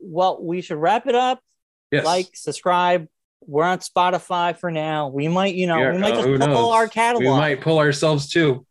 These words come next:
Speaker 2: You know, that Joe Rogan, if he keeps up, we're gonna not,
Speaker 1: We're
Speaker 2: we're gonna
Speaker 1: gonna
Speaker 2: get
Speaker 1: just,
Speaker 2: out of there.
Speaker 1: we're gonna pull all
Speaker 2: We're gonna, we're gonna
Speaker 1: one hundred shows.
Speaker 2: solidarity with Neil Young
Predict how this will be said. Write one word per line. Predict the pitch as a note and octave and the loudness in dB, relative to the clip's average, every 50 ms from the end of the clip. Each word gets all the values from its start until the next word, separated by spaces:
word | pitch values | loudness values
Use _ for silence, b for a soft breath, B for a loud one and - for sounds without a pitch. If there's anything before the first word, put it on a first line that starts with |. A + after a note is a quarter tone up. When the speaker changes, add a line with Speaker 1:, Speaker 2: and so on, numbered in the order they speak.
| _ _ _ _ _ B B B B B B B B B B _ _ _ _ - | _ _ _ _ _ B B B B B B B B B B _ _ _ _ -6
Speaker 2:
You | - A#2+ | -4 -2
know, | B2 B2+ B2+ | 0 0 2
that | B2 C3+ C3+ C3+ | 2 0 0 0
Joe | C#3 D3+ D#3 | 0 2 2
Rogan, | D#3 D#3 E3 E3 D3 B2+ G#2+ D#3+ - _ _ _ _ | 2 2 2 2 0 -2 -4 -6 -8 _ _ _ _
if | - - | -12 -8
he | - D3 | -6 -6
keeps | C#3 C#3+ F3 E3 D#3 E3+ | -2 0 0 0 2 2
up, | F#3+ E3 C3 - - _ _ _ _ - | 2 2 2 -2 -6 _ _ _ _ -10
we're | - B2 B2+ | -6 -4 -2
gonna | C3 C3 C3 A#2+ | -2 -2 -2 -2
not, | A#2 A#2+ B2+ C3+ C#3 C#3+ | -2 0 0 0 0 0
Speaker 1:
We're | D3 | 0
Speaker 2:
we're | D3+ C#3+ | 0 2
gonna | - - | 0 0
Speaker 1:
gonna | G3 | 0
Speaker 2:
get | C#3 | 0
Speaker 1:
just, | C#3+ D3 | 0 0
Speaker 2:
out | C#3 | 0
of | A#2 | -2
there. | G#2+ G#2 D3 | -2 -4 -2
Speaker 1:
we're | D#3 D#3+ D#3 | -2 0 0
gonna | D3+ F#3 F#3+ G3 | 0 0 0 0
pull | - - F#3+ G#3 A3 G#3 | 0 0 0 0 0 0
all | G3+ G#3+ A#3+ B3+ C#4 C#4+ D4 D4 C#4+ D4 C#4+ D4 D4 D4 D4 C#4+ C#4+ C#4+ C#4+ C#4+ C#4+ C#4+ | 0 0 0 0 2 2 2 2 0 0 0 0 0 0 -2 -2 -2 -2 -2 -2 -2 -2
Speaker 2:
We're | C#4+ - C#3 | -2 -2 -2
gonna, | C3+ - G#2+ | -4 -4 -6
we're | - A#2+ B2+ C3 | -4 -2 0 0
gonna | C3+ B2+ | 0 0
Speaker 1:
one | - - | -2 -4
hundred | - - C#4 A3+ | -8 -12 -16 -12
shows. | - - - D4+ | -6 -4 -2 0
Speaker 2:
solidarity | - C#3 D#3+ E3+ E3 D#3+ E3 D#3+ D#3+ D3+ C#3+ C3+ | 2 4 4 4 4 4 4 4 4 4 4 2
with | A#2+ A#2+ A2+ | 2 0 0
Neil | B2 C#3 C#3+ C#3 | 0 0 0 0
Young | C3 C3 C3+ C3 A#2 G#2 G#2 | 0 0 -2 -2 -4 -6 -10